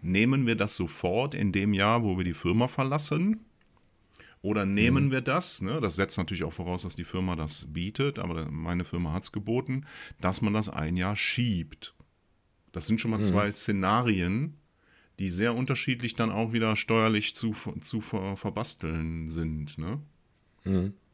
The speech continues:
Speaker 1: Und das
Speaker 2: Ist
Speaker 1: musst du
Speaker 2: es
Speaker 1: dann
Speaker 2: besser,
Speaker 1: auch
Speaker 2: wenn man ein bisschen
Speaker 1: überlegen.
Speaker 2: schiebt?
Speaker 1: Also
Speaker 2: Mhm.
Speaker 1: bei mir, bei mir war es nach hin und her überlegen, äh, besser, es sofort zu machen. Und,
Speaker 2: Okay.
Speaker 1: äh,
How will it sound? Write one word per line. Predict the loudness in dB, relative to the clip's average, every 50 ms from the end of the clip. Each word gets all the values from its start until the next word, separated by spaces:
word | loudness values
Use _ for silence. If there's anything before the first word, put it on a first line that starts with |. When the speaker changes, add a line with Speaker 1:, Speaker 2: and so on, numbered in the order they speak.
| _ _ _
Speaker 1:
Und | -6 -4
das | -4 -4 -2
Speaker 2:
Ist | 0
Speaker 1:
musst | 0 2 2
du | 2
Speaker 2:
es | 4
Speaker 1:
dann | 4 4
Speaker 2:
besser, | 6 6 6
Speaker 1:
auch | 6
Speaker 2:
wenn | 6 6
man | 6 6
ein |
bisschen | 6 6 4 4
Speaker 1:
überlegen. | 4 4 4 4 4 2
Speaker 2:
schiebt? | -2 -8 -14 -16 _ _ _ _ _ _ _ -20 -20 -20 -20 -20 -20 -20 -20 -20 _ _ _ _ _ _
Speaker 1:
Also | 4 6 6 6
Speaker 2:
Mhm. | 4 4
Speaker 1:
bei | 2 2 4 4
mir, | 4 4 6 6 6 6 6 4 0
bei | 0 2 4
mir | 4 4 4 4 4 2
war | 2 2 4 4 4
es | 4 4 2 2 0 -2
nach | -2 -2 -2 -2 0 0
hin | 0 0 2
und | 2 2
her | 2 2 2 2
überlegen, | 2 4 4 4 4 4 4 2 -2 -2 -4 -6
äh, | -8 -10 -10 -10 -10 -10 -10
besser, | -6 0 0 2 2 2 0 0 0
es | 0 -2 -2
sofort | -2 -2 0 0 0 0 0
zu | -2 -4
machen. | -4 -4 -4 -4 -4 -6 -6 -6 -8 -12 _ _ _ _ _ _ _ _ -20 -20 _ _ _ _ _ _ _
Und, | -4 -2 -2 0 0 -2 0 0
Speaker 2:
Okay. | -2 -2 -2 -4 -4 -4 -4
Speaker 1:
äh, | -4 -4 -4 -4 -4 -4 -6